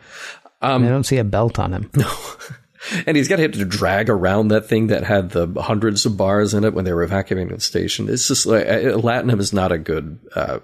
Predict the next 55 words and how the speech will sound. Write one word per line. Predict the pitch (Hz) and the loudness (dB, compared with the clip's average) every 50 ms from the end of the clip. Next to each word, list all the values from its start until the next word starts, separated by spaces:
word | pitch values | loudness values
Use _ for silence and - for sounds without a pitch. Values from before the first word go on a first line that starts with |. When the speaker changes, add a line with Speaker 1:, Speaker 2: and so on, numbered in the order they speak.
| - - | -10 -10
Speaker 1:
uh, | - - - | -10 -10 -10
basis | - - - - 92 80 - - - - - | -10 -10 -6 -6 -4 -2 -2 -2 -2 -2 -4
for | - 76 73 | -4 -4 -4
a | - | -2
system | - - - - - 80 82 | -2 -2 -4 -4 -6 -8 -8
of | - | -8
currency, | - - - - - - - - - - - - - - | -8 -8 -8 -8 -6 -6 -4 -4 -4 -4 -8 -12 -8 -8
I'm | - | -8
gonna | - - - - | -8 -8 -8 -4
say. | - 139 | 0 2
Speaker 2:
Well, | 143 156 | 2 4
no, | 160 196 254 214 165 | 4 2 2 0 -2
I, | - 139 - - | -2 -2 -4 -2
I | - 123 131 135 | -2 -2 -2 0
think | - 165 220 90 | 2 2 2 2
latinum | 123 110 117 120 175 190 165 147 139 | 4 2 2 2 2 4 4 4 4
is | 127 117 120 | 4 4 4
actually, | 120 117 - 139 127 117 123 - - | 2 2 2 2 2 2 0 -2 -4
uh, | 135 131 120 - - | -4 -4 -4 -6 -10
probably | - - - 113 117 135 202 208 160 127 107 101 | -10 -4 -2 0 0 2 2 2 4 4 4 4
okay. | 98 104 104 - - 117 107 123 147 | 2 2 2 2 2 2 4 4 4
I | 175 | 4
don't | 156 127 120 | 2 2 2
know | 113 123 131 | 4 2 2
if | 120 - | 2 2
you | 120 | 2
gotta | 110 117 127 139 120 101 | 2 2 2 2 2 2
have | 113 127 170 185 | 2 2 4 4
one. | 131 117 110 110 | 4 4 4 4
It | 131 135 | 4 4
might | 117 117 123 | 4 4 4
as | 117 104 110 | 4 4 4
well | 120 113 107 | 2 2 2
be | 104 101 98 | 2 2 0
that. | 95 113 127 147 143 - - | 2 2 2 2 2 0 0
I | - | -2
just | 117 117 110 - | -2 -2 -2 -2
can't | - 135 127 123 | 0 2 2 4
imagine | 120 113 107 113 104 120 110 | 4 4 4 2 4 4 4
he's | 113 117 104 | 4 4 2
going | - 127 117 | 2 2 2
to | 110 117 | 4 4
risk | 117 113 - - | 2 2 0 0
his | 123 107 - | -2 -2 -2
freedom | - - 143 165 175 131 113 117 110 | 0 2 2 2 4 4 4 2 2
for | - 123 107 | 2 0 -2
five | - - 117 127 175 196 135 110 | -2 0 0 0 0 2 0 0
of | 87 - | -2 -2
'em. | 78 - - | -4 -2 0
Speaker 1:
Yeah, | 135 104 - - - - | 0 0 0 -4 -12 -16
<laughs> | 123 123 | -10 -6
right. | 151 - 117 143 - - - - - - - | -2 -2 -2 -2 -2 -4 -6 -6 -6 -6 -6
<laughs> | 156 - - | -4 -2 0
Exactly. | - 208 - - 180 170 170 - 185 196 - - 160 - - 117 95 95 - - - - - - - - 180 165 156 127 - | 0 0 2 2 0 0 0 -2 -2 -2 -2 -4 -6 -4 -2 -2 -2 -2 -4 -8 -12 -12 -10 -10 -10 -8 -8 -8 -8 -8 -8
Exactly. | 143 117 123 117 107 101 101 - - - - | -8 -6 -4 -2 -2 -2 -2 -4 -6 -10 -12